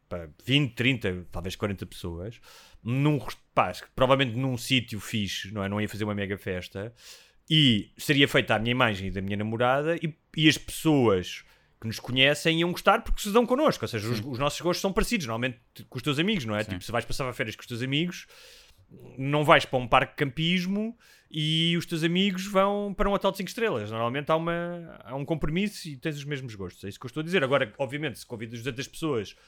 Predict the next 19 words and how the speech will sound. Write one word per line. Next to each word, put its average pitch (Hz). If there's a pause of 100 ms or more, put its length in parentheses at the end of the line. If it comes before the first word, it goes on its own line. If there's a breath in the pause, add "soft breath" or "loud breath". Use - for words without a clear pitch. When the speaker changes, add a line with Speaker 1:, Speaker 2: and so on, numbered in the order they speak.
(160 soft breath)
Speaker 1:
uma 131
família 143
é 139
de 120
não 139
sei 143
de 131
onde 139
e, 107 (340 soft breath)
e, 113
e -
gosta 131
de 120 (180)
fogo 127
de 123
artifício 135
e 107
outra 117
família, 113